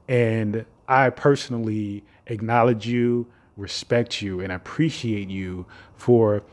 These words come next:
taking these beings into your home, though they had, you know, problems or issues, and trying to be that person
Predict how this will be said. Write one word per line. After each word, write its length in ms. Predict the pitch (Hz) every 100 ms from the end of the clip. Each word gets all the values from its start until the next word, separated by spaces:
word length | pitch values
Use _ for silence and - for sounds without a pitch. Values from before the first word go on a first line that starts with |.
| - _
taking 480 | - 165 160 156 143
these 220 | 135 120
beings 380 | 98 120 117 107
into 240 | 107 -
your 180 | 107 98
home, 680 | - 139 151 117 101 101 107 - - - - - -
though 600 | 104 135 139 120 110 107 104 _ -
they 360 | 107 117 117
had, 520 | 110 - 117 107 101 101 - _
you 120 | - 113
know, 300 | 98 92 92
problems 600 | - 117 110 120 127 131
or 140 | 104 92
issues, 640 | 117 110 - 123 135 139 - - - _ -
and 260 | 117 107
trying 380 | - 135 123 127
to 160 | 127 120
be 360 | 92 123 139
that 260 | 113 107 -
person 680 | - 147 156 - 101 87